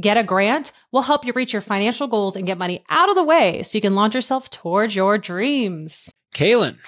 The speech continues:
Speaker 2: welcome to the BiggerPockets Money Podcast as a host today.
Speaker 1: Oh my gosh, it's crazy, Scott. I'm so excited to be here with you. It's, uh, definitely different coming on to host a show versus being, I guess, uh,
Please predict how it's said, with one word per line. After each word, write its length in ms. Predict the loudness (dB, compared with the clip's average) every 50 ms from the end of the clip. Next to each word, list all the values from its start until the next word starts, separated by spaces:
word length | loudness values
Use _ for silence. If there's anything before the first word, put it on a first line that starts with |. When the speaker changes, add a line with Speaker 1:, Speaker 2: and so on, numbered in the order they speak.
| -16 _ -2
Speaker 2:
welcome 580 | -2 -2 0 -2 -2 -4 -4 -4 -8 -10 -12 -14
to 100 | -14 -10
the 60 | -6
BiggerPockets 520 | -4 -4 -4 -2 -2 -2 -2 -2 -4 -4 -4
Money 220 | -2 -2 -2 -2
Podcast 680 | -2 -2 -2 -2 -2 0 0 0 2 2 0 -2 -4 -4
as 280 | -6 -4 -4 -4 -4 -6 -4
a 280 | -4 -2 -2 -2 -4
host 640 | -4 0 2 2 4 4 2 0 -2 -2 -6 -8 -6
today. 340 | -6 -4 -4 -4 -6 -8 -14 _ _ _ _
Speaker 1:
Oh 120 | -6 -4 -2
my 160 | 0 -2 0
gosh, 480 | 2 2 4 4 4 4 2 2 -2 -6
it's 200 | -8 -8 -10 -8
crazy, 440 | -4 -2 0 0 0 0 0 -2
Scott. 420 | -2 0 2 4 4 4 4 2 0
I'm 360 | 0 -2 -2 -2 -2 -6 -8
so 600 | -8 -8 -8 -6 -4 -2 -2 0 0 0 -2 -2
excited 600 | -2 -4 -6 -6 -4 -2 0 0 0 0 -2 -4 -4
to 420 | -4 -2 -2 -2 -2 -4 -4 -4
be 180 | -4 -4 -2 -2
here 180 | 0 -2 -2
with 260 | -4 -4 -6 -6 -4 -4
you. 240 | -4 -2 -2 -2
It's, 260 | -2 -2 -4 -4 -2 -2
uh, 160 | -2 -2 0
definitely 720 | 0 0 0 0 0 -2 -4 -4 -2 0 0 0 -2 -4 -10 -20 -20 -20 -20 -20 _ -2
different 500 | 0 0 0 2 2 2 2 2 0 -2
coming 280 | -2 0 0 0 0 2
on 280 | 2 2 2 0 -2 -4
to 200 | -6 -4 -4 -2
host 280 | 0 0 0 0 -2
a 40 | -4
show 220 | -2 0 0 0 -2
versus 440 | -2 -6 -4 -4 -4 -4 -4 -4 -8 -12 -18 -20 -20 -20 _ -4
being, 260 | 0 0 2 2 2 0
I 100 | 0 0
guess, 240 | 0 0 -2 -2 -4
uh, 340 | -2 0 0 0 -2 -4